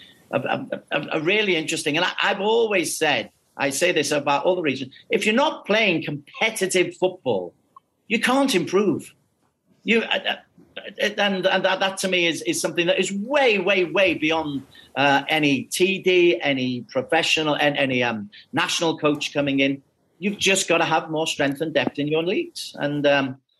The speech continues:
um, I'll enjoy the leagues, of course I will. I'll support the Malaysian teams in the A F C Cup and the A F C Champions League. I'll support the national team because, um, I'm, I'm, I'm very close to it.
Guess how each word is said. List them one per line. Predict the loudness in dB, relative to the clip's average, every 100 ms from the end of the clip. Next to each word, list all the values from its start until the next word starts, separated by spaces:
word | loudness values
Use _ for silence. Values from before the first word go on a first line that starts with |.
| _ _
um, | -2 0 2 0 -2 -10 -18 _ -8
I'll | -6 -2 0
enjoy | 2 2 2
the | 2
leagues, | 2 0 -2 -4
of | -2
course | 0 0 2
I | 0
will. | 0 -2 -6 _
I'll | -2 -2
support | -2 2 2 2
the |
Malaysian | 2 2 0 -2 -4
teams | -2 -2 -4 -2 0
in | 2
the | 4
A | 4
F | 2
C | -2 -2
Cup | -2 0
and | 0
the |
A |
F | 0
C | -2 -4
Champions | -4 -4 -6 -4
League. | -2 -2 -4 -18 -14 -2
I'll | 0
support | 0 2 2 2
the | 0
national | 2 0 -2 -2
team | 0 0 0
because, | -2 2 2 2 0
um, | 0 -2 -8 _ _
I'm, | -4 -2
I'm, | -6 -8 -8
I'm | -8 -2
very | 0 2 0
close | 0 0 0
to | 0
it. | -2 -4